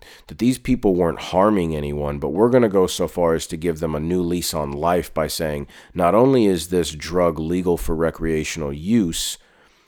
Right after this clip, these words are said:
but we also are gonna forgive the fact that we had a different mindset in the past on what this, what this was, um, and how it affected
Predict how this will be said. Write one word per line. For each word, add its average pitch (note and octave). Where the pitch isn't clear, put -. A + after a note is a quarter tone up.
but F#2+
we G#2+
also A#2
are F#2
gonna F2
forgive F2+
the F2+
fact E2+
that D2+
we F2+
had F2+
a E2
different D2+
mindset E2
in F2
the D#2
past F2+
on D#2
what E2
this, D2+
what E2+
this D2+
was, D#2
um, D2+
and D#2+
how E2
it D2+
affected D2